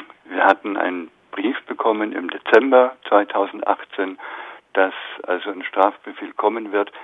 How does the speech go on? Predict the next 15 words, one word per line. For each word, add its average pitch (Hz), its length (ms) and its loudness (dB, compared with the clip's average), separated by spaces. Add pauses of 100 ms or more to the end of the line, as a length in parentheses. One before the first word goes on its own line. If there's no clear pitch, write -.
(140)
wenn 98 280 -4
wir 104 120 -2
nicht 95 260 -8
das - 160 -12
Kirchenasyl 90 800 -6 (160)
sofort 92 360 -2
beenden. - 540 -2 (560)
Und 104 220 -4
das 101 100 -2 (420)
konnten 104 400 0
wir - 140 6
aber 107 200 6
nicht, 101 180 -4 (400)
weil 95 260 4
die 87 340 -8